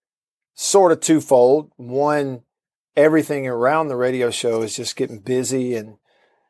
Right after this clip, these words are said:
you know, more work. That's, uh, you know, doing video production stuff and editing and, and,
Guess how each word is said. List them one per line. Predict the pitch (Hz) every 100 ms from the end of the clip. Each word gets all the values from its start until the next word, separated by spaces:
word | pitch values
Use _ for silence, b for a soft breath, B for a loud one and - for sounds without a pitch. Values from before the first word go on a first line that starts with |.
| _ _
you | 123
know, | 120 110
more | 123 139 135
work. | 127 127 135 127 - -
That's, | 127 123 - - -
uh, | - 55 - -
you | 120
know, | 113 120 - _ _
doing | 131 135 135 131 -
video | 127 139 139
production | 143 131 131 143 123
stuff | - 131 123 123 -
and | 123 117 113 _ _ -
editing | 139 131 123 123
and, | 127
and, | 123 123